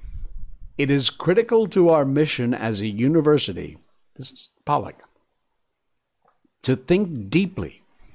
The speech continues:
about freedom of expression and the challenges that result from assaults on it,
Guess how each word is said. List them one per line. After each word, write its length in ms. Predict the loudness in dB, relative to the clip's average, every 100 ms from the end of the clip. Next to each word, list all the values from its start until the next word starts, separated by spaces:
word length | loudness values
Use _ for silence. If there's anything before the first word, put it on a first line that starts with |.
| -20 -8 -4
about 320 | 0 0 -2
freedom 380 | 0 2 4 4
of 140 | 4
expression 720 | 2 0 -2 0 0 -2 -12 -18 _ _ _ _ -20 _
and 120 | -2 -2
the 120 | -2
challenges 840 | -2 -2 2 4 4 4 4 2
that 140 | -2
result 480 | -2 -2 2 0 0
from 200 | -2 0
assaults 680 | 0 -2 0 2 0 -2 -8 -6
on 180 | -8 -8
it, 260 | -12 -18